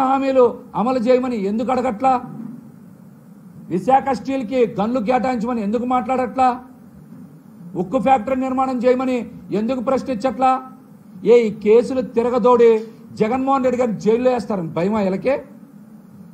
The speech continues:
లేకపోతే బాబాయ్ వివేకానంద రెడ్డి గారి హత్య కేసులో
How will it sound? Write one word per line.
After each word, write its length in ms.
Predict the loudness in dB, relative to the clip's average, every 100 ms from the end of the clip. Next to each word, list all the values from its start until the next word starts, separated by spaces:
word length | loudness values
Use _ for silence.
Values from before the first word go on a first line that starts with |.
| -6 0
లేకపోతే 600 | 2 2 2 0 2 0 -2 -8 -20 -20 -20 -20 -20 -20 -8 0
బాబాయ్ 420 | 2 4 2 2 -4 -16 -20 -20 -16 -4
వివేకానంద 600 | 0 2 2 0 0 0 0
రెడ్డి 180 | 0 0
గారి 140 | 0 -2
హత్య 200 | -2 -2 0
కేసులో 340 | -2 2 0